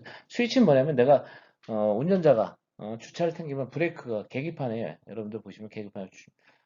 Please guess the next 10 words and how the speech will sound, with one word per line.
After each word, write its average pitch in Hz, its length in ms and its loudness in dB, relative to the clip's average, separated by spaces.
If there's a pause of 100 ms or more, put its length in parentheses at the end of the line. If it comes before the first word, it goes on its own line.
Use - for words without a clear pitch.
(160)
브레이크 135 960 -2
저 95 260 -6 (260)
등이 135 240 -4
들어와요. 82 320 -10
빨간색 123 480 -6 (140)
경고등이. 90 640 -16 (340)
주차를 113 360 -8
채우면 95 360 -12 (580)
브레이크라는 95 640 -4
경고등에. 80 420 -18